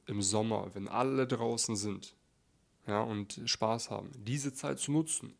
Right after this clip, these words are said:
um im Prinzip die Konkurrenz, ja, weil es fangen ja sehr, sehr viele Leute gerade an,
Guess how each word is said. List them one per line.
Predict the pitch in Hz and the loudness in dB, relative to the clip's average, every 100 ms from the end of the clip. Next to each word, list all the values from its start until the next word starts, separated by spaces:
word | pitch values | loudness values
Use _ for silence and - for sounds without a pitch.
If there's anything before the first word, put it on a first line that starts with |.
| - | 4
um | 156 143 104 - _ _ _ _ _ _ | 4 4 -4 -8 _ _ _ _ _ _
im | 117 110 | -2 -2
Prinzip | 110 101 113 - | -2 -2 -2 -6
die | - | -8
Konkurrenz, | - 117 110 101 185 175 - | -8 -4 -2 2 4 2 0
ja, | 98 131 | -2 -2
weil | 113 98 | -2 -2
es | 98 - - | -2 -4 -4
fangen | - 113 107 | -4 -2 0
ja | 101 | 0
sehr, | 101 101 | 0 0
sehr | 98 | 2
viele | 139 151 | 2 2
Leute | 123 107 - - | 4 2 0 -2
gerade | 101 101 | 0 0
an, | 104 95 | 0 -2